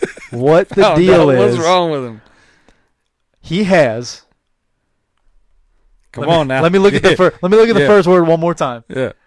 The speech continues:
Speaker 1: Yeah. Get that,
Speaker 2: It's,
Speaker 1: get this
Speaker 2: uh,
Speaker 1: word out.
Speaker 2: hold on. Let me, uh, oh, neurogenic thoracic outlet syndrome.
Speaker 1: Yeah.
Speaker 2: Okay?
Speaker 1: Outlet syndrome.
Speaker 2: Something I've never heard of in my entire life.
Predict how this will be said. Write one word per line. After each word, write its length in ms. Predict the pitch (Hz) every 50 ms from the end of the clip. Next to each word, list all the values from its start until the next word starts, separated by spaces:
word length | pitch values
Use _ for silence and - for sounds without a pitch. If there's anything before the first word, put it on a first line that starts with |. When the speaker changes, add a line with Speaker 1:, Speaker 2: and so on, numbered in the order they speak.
| _ _ _ _ _ -
Speaker 1:
Yeah. 80 | 110 - - _ _
Get 160 | - 127 -
that, 160 | 143 139 127
Speaker 2:
It's, 100 | 131 -
Speaker 1:
get 240 | 151 139 135 131 131
this 140 | 143 131 127
Speaker 2:
uh, 60 | 127
Speaker 1:
word 240 | 131 135 135 131 123
out. 180 | 120 113 107 -
Speaker 2:
hold 120 | 139 143
on. 140 | 139 131 131
Let 100 | 135 131
me, 80 | 139 -
uh, 540 | - 143 131 131 127 123 123 120 117 117 117 - _ _ _ -
oh, 200 | - 165 135 110 _ _ _ _ _ _ _ _ _ _ _ _ -
neurogenic 720 | 139 165 185 208 214 202 180 131 160 170 165 170 165 -
thoracic 720 | - - - 147 139 139 143 147 151 151 - 151 - - _ -
outlet 460 | 127 147 202 - 202 156 143 120 - -
syndrome. 460 | - 135 120 104 98 98 92 90 _ _ _
Speaker 1:
Yeah. 160 | 95 95 113
Speaker 2:
Okay? 280 | 151 170 170 147 151 143 _ _ _ -
Speaker 1:
Outlet 540 | 131 156 165 - 147 143 123 107 - _ -
syndrome. 480 | - - 120 101 98 85 85 82 _ _ _ _ _ _ _ _ _ _ _ _ - - - - _ _
Speaker 2:
Something 360 | - - 208 226 208 247 214
I've 180 | 160 156 143 123
never 220 | 151 156 143 151 135
heard 140 | 151 143 143
of 120 | 127 117
in 60 | 127
my 140 | 120 120 120
entire 280 | 120 120 - 127 127 123
life. 240 | 107 98 98 -